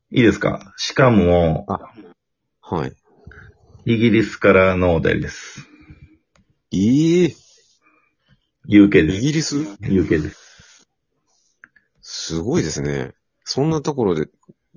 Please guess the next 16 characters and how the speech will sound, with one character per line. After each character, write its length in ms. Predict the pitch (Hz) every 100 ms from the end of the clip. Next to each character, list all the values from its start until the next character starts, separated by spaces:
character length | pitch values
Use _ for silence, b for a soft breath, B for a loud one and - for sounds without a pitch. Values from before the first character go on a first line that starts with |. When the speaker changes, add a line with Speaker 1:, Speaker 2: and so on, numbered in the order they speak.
| _ -
Speaker 2:
で、 160 | 80 - _ _ 90
リ 100 | 90
ス 140 | 98
ナ 60 | 90
ー 80 |
い 40 | 85
る 140 | 85
ん 20 |
で 80 | 71
す 80 | 69
か？ 200 | - 71 _ _ _ _ _ _
Speaker 1:
い 80 | -
や 140 | 107
い 60 | 101
や、 180 | 95 90
も 1080 | 87 85 85 85 85 85 85 82 85 85